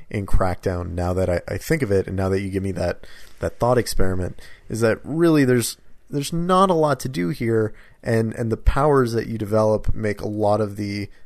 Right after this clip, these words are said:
things that you might choose to spend time focusing on, like, you know, tricking out your car or driving it around the city, um, kind of, you know,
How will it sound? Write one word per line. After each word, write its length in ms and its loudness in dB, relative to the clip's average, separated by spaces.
things 220 0
that 120 0
you 120 -4
might 560 -2
choose 420 -2
to 100 -8
spend 380 -4
time 240 -4
focusing 420 -4
on, 300 -2
like, 300 -6
you 100 -4
know, 280 0
tricking 380 4
out 80 0
your 160 -2
car 460 0
or 180 -2
driving 560 -2
it 100 -4
around 280 -2
the 40 -6
city, 440 -6
um, 460 -2
kind 460 -4
of, 760 -6
you 180 -4
know, 280 -2